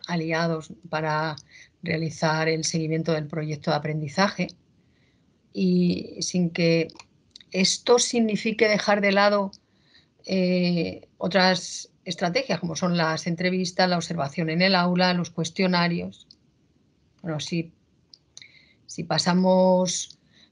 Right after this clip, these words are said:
del examen a una evaluación más global en la que se,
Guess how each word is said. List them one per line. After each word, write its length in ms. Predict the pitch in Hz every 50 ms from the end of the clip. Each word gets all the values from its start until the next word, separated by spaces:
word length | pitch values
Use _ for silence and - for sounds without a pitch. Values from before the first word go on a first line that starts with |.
| _ _ _
del 540 | - 190 170 180 180 175 175 170 170 165 165
examen 920 | 160 160 - - - - - 185 180 214 233 226 185 180 170 165 170 175 - _ _ _ _ _ _ _ _ _ _ _ _ _ _ _ _ _
a 520 | - 170 170 170 170 170 170 170 170 170 - -
una 220 | 175 175 175 180
evaluación 720 | 180 175 165 170 170 151 - - 180 175 165 170 165 170 170
más 260 | 175 185 196 - -
global 840 | - 170 151 - 196 196 185 170 165 156 156 156 160 170 185 185 190 - - _ _ _ _ _
en 120 | - 170 175
la 160 | 165 156 165
que 460 | - 165 165 160 160 160 160 165 170 165 - _ _ _ _ _ _ _ _ _ _
se, 760 | - - - - - 170 160 165 160 160 156 160 156 151